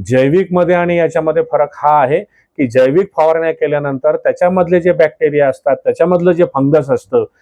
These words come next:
हे जसं जसं पाऊस पडेल, जसं जसं ढगाळ वातावरण तयार होईल, तसं तसं त्यांच्या बॅक्टेरियांचा काउंट म्हणजे संख्या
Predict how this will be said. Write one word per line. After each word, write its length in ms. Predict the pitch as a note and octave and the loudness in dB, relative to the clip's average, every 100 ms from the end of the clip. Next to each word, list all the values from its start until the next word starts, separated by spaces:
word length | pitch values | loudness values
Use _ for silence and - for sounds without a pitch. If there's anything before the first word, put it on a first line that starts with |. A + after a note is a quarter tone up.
| - _ C3 | -20 _ -6
हे 60 | |
जसं 340 | G#2+ B2+ B2 G3 | 0 0 2 2
जसं 280 | F#3+ - | 2 0
पाऊस 320 | F3 D#3+ D#3+ D#3+ | 0 2 0 0
पडेल, 360 | D#3 D3 C#3 | -2 0 0
जसं 280 | B2+ C3 F#3 | -2 0 0
जसं 220 | F3 E3+ | 0 0
ढगाळ 340 | D#3+ C#3+ D3+ D3+ | 0 2 2 2
वातावरण 420 | C#3+ C#3+ C#3 C3+ | 0 0 -2 -2
तयार 240 | C#3 B2+ | -2 0
होईल, 160 | C3 E3 - _ _ - | -2 -4 -8 _ _ -4
तसं 220 | C3+ F3+ F3 | 0 0 2
तसं 260 | - E3+ | 0 2
त्यांच्या 760 | E3+ C#3+ C3+ C3 - D#3+ D#3 G3 - _ _ | 0 0 0 0 -2 0 2 0 -6 _ _
बॅक्टेरियांचा 880 | B2 C3 C3 D#3 C#3+ C#3+ C3+ C#3 D#3 | -2 -2 0 0 2 2 0 0 -2
काउंट 480 | D3+ - F#3 F3 A2+ | -2 0 2 2 -2
म्हणजे 280 | A#2 B2+ C#3 | -4 -2 -4
संख्या 560 | - F3+ F#3 F#3 C3 | -2 0 0 0 0